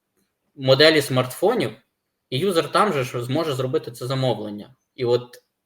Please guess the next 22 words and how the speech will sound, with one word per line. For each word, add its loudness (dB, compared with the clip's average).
питання 2
в -8
тому, 0
як 0
навчитись, -6
але, 6
ну, -2
типу, -8
буде 0
в 0
результатах -4
там -10
три-п'ять 2
смартфонів -2
від -6
різних -6
там -12
магазинів -2
і -20
тому -14
подібна -6
історія. -8